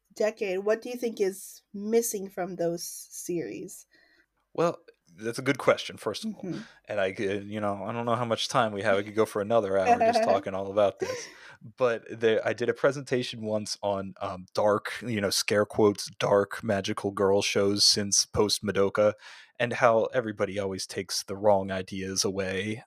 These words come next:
Speaker 2: from a show successful like that. And we have all these shows that are just the Daybreak Illusions of the world, the, uh, kind of the, um,
Speaker 1: Hmm.
Speaker 2: Magical Girl Sight, things like that,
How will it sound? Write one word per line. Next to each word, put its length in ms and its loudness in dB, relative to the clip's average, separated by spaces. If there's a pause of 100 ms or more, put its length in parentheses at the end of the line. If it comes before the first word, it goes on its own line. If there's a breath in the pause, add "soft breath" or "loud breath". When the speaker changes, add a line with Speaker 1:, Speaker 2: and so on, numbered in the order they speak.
Speaker 2:
from 600 -2
a 80 -2
show 320 2
successful 500 -2
like 220 -8
that. 360 -4
And 280 -14 (200)
we 120 -6
have 200 -10
all 140 -6
these 240 -8
shows 520 -4
that 120 -4
are 100 -4
just 300 -6 (100)
the 200 -4
Daybreak 420 -2
Illusions 560 -8
of 140 -8
the 100 -4
world, 380 -4
the, 180 -4
uh, 300 -6
kind 260 -10
of 100 -10
the, 260 -4
um, 280 -8
Speaker 1:
Hmm. 320 -8 (340)
Speaker 2:
Magical 420 0
Girl 180 -2
Sight, 480 -4
things 240 -8
like 160 -8
that, 320 -8